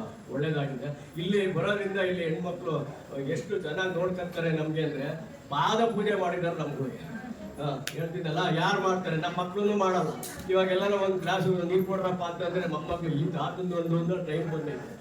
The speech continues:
ಹಿಂಗಾಗಿರುವಾಗ ಯಾರು ನೋಡಲ್ಲ, ಅವ್ರವ್ರ ಕೆಲ್ಸ ಅವ್ರವ್ರು ನೋಡ್ಕೊಂಡು ಹೋಗ್ತಿರ್ತಾರೆ. ಇಲ್ಲಿ ಆ ತರ ಇಲ್ಲ. ಮಕ್ಳು ಯಾವಾಗ ಬಂದ್ರಿ, ಏನ್ ಬಂದ್ರಿ,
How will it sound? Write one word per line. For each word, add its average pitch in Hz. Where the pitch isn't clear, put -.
ಹಿಂಗಾಗಿರುವಾಗ 214
ಯಾರು 202
ನೋಡಲ್ಲ, 185
ಅವ್ರವ್ರ 185
ಕೆಲ್ಸ 180
ಅವ್ರವ್ರು 175
ನೋಡ್ಕೊಂಡು 170
ಹೋಗ್ತಿರ್ತಾರೆ. 160
ಇಲ್ಲಿ 208
ಆ -
ತರ 185
ಇಲ್ಲ. 156
ಮಕ್ಳು 202
ಯಾವಾಗ 180
ಬಂದ್ರಿ, 165
ಏನ್ 165
ಬಂದ್ರಿ, 160